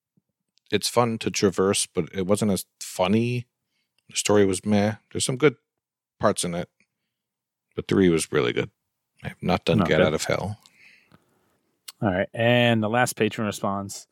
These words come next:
Speaker 2: is Restack. "Finishing the achievements for, that's gotta be Fallout four. I spent my first playthrough s-,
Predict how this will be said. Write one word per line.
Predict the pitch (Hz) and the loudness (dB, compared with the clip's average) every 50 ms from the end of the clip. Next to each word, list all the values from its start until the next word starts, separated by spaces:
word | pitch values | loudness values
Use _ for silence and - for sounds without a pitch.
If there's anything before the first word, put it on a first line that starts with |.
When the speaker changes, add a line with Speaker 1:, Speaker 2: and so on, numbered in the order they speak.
| _ _ _ _ _ _ _ | _ _ _ _ _ _ _
Speaker 2:
is | 117 107 104 101 95 90 - | -4 -2 0 0 -2 -2 -4
Restack. | - 147 139 - - - 127 127 123 - _ _ _ _ _ _ _ _ _ _ _ _ _ _ _ _ _ _ _ _ - | -2 -2 -2 -2 0 0 2 2 0 -2 _ _ _ _ _ _ _ _ _ _ _ _ _ _ _ _ _ _ _ _ 0
"Finishing | - 170 175 175 165 - 180 160 | 2 4 4 4 2 2 2 2
the | 156 151 135 | 2 2 0
achievements | - - 143 139 135 135 135 127 - - | 0 0 -2 -2 -2 -2 -4 -4 -6 -6
for, | - - - 123 113 113 113 113 113 113 123 131 127 127 - - _ _ _ _ _ _ _ - | -10 -8 -6 -4 -4 -4 -4 -6 -6 -6 -6 -6 -8 -10 -12 -14 _ _ _ _ _ _ _ 0
that's | 123 120 - | 0 0 2
gotta | - 131 113 110 104 | 2 2 4 4 2
be | 101 101 98 92 | 0 -2 -4 -4
Fallout | - - 104 92 87 82 87 | -2 0 0 0 0 -2 -4
four. | - - - - - - _ _ _ _ _ _ - - _ - | -8 -14 -16 -18 -18 -20 _ _ _ _ _ _ -20 -20 _ -6
I | 117 | -4
spent | 104 - - 107 110 104 | -4 0 0 0 0 0
my | 104 98 | -2 -4
first | - 143 139 131 - - | 0 0 0 0 0 0
playthrough | 143 131 127 - - 135 123 | 2 2 2 2 2 0 0
s-, | - - - - - - | 0 -2 -6 -8 -10 -10